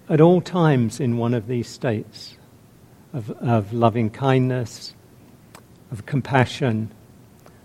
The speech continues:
of appreciative joy, of equanimity. So loving kindness is that intention of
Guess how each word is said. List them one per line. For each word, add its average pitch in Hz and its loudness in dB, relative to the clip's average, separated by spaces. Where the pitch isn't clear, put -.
of 120 0
appreciative - 2
joy, 113 2
of 113 -4
equanimity. 113 -4
So 165 8
loving 151 8
kindness 160 4
is 131 2
that 151 6
intention 175 4
of 147 2